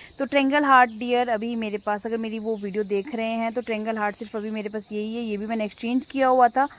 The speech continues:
exchange में मेरी subscriber हैं, उन्होंने मुझे ये exchange में दिया है। तो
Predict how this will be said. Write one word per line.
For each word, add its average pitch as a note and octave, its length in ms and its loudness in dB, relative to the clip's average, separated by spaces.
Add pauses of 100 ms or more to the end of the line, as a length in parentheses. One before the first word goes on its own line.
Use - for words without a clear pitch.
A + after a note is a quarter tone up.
(380)
exchange C4 360 2
में C4 120 4
मेरी A#3+ 400 2
subscriber A3+ 600 2
हैं, A#3+ 220 2
उन्होंने A#3 360 0
मुझे A3+ 240 -2
ये A3+ 160 -2
exchange G#3+ 360 -2
में G#3 200 -2
दिया G3 280 4
है। A#3 200 4 (520)
तो A#3 400 8